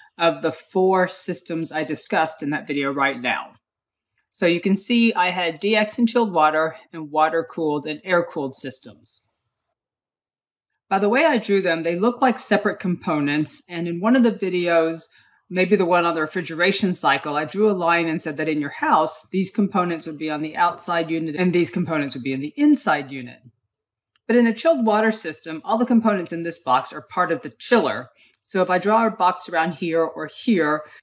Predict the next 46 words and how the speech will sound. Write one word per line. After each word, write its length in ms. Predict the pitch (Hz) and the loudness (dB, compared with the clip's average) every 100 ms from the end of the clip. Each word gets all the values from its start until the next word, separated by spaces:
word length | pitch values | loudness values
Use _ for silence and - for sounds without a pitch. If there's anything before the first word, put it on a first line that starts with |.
| _ _ _ - | _ _ _ -2
these 160 | 202 | 0
would 80 | 202 | 2
all 140 | 190 208 | 2 2
be 100 | 240 | 0
sitting 520 | - 214 175 175 170 | 2 0 2 0 0
in 100 | 156 | 0
a 40 | |
mechanical 680 | 160 165 190 190 185 202 180 | -2 -2 0 0 0 0 -2
room 400 | 160 147 143 147 | 0 -2 0 -2
somewhere 320 | - 156 156 | -2 -2 0
on 60 | 160 | 0
a 60 | |
job 300 | 160 143 131 | 0 0 0
site 380 | 131 135 127 127 _ _ - | 0 0 0 0 _ _ -8
as 120 | - | -4
part 220 | 214 135 | -2 -2
of 60 | 175 | -4
the 60 | |
chiller. 420 | - 320 185 - - _ _ _ _ _ _ _ _ _ _ _ _ _ | 0 2 2 0 -14 _ _ _ _ _ _ _ _ _ _ _ _ _
So 140 | - 220 | 0 2
let's 200 | 269 - | 2 2
draw 200 | 285 277 | 0 2
this 200 | 269 233 | 0 0
again 600 | 185 165 156 156 165 165 - | -2 2 2 2 -2 -8 -12
in 140 | 170 160 | -10 -2
very 180 | 165 165 | 0 0
simple 400 | - 165 160 151 | -2 -8 -8 -10
form, 460 | - 139 139 147 | -10 -6 -4 -2
and 120 | 151 | 0
I'll 140 | 156 160 | 0 0
compare 480 | - 185 - 220 214 | -4 -8 0 4 4
it 160 | 214 | 2
to 200 | - 185 | -6 -2
a 80 | 165 | -2
photo 420 | 165 - 190 190 | -4 -2 -2 2
of 100 | 180 | 0
a 60 | 170 | 0
chiller 480 | - - 139 139 151 - - - | -8 -4 -2 -2 -4 -12 -20 -2
to 100 | 208 | 2
help 220 | 247 254 | 4 4
you 80 | 233 | 0
orient 580 | 175 170 170 160 - 170 | 0 -2 -2 -6 -12 -14
yourself 480 | 165 - 131 135 - | -12 -4 -2 -2 -4
around 380 | 170 135 120 143 | -4 -2 -2 -4
the 60 | |
components. 760 | 160 202 254 226 101 - - _ | 0 2 4 2 -2 -14 -16 _